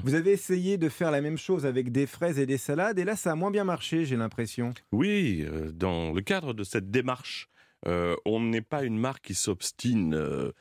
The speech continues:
Speaker 2: pour essayer de se faire, euh, une place à côté des autres. Quand on est une marque de consommateur, on challenge absolument chaque produit. Nos fraises, créées tous ensemble,
Speaker 1: Ouais.
Speaker 2: elles étaient très bonnes, elles étaient tout à fait équitables. Mais comme on avait,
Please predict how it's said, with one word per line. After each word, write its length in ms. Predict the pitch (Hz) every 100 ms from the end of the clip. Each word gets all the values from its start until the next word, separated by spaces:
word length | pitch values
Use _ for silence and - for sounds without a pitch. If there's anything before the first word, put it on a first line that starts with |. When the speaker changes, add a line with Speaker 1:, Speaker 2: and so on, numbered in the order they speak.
| - _
Speaker 2:
pour 160 | 80 92
essayer 340 | - 104 107
de 80 | 87
se 140 | 92
faire, 340 | 78 104 92 80
euh, 100 | 76
une 200 | 98 90
place 260 | 87 101 95
à 60 | 78
côté 260 | - 73
des 180 | 73 95
autres. 280 | 160 180 - -
Quand 260 | 180 190
on 80 | 147
est 80 | 131
une 80 | 117
marque 180 | 175
de 60 | 147
consommateur, 680 | 117 98 90 73 - 165 165
on 140 | 120 120
challenge 480 | - 147 180 170 - -
absolument 480 | 160 - 139 143
chaque 220 | 175 151 -
produit. 380 | - 87 76 - _ _ _ _ 92
Nos 200 | 101 92
fraises, 680 | - 107 160 233 123 82 80 _
créées 300 | - - 92
tous 220 | 82 82 80
ensemble, 480 | 78 147 220 170
Speaker 1:
Ouais. 260 | 98 107 165
Speaker 2:
elles 140 | 80 78
étaient 180 | 71 71
très 180 | -
bonnes, 240 | 120 190 190
elles 200 | 107 85
étaient 240 | 78 82
tout 140 | 78 -
à 100 | 80
fait 140 | 82
équitables. 540 | 78 - - 170 175 98 _ _ _ _
Mais 160 | 110 120
comme 220 | 190 202
on 80 | 190
avait, 360 | 165 160 151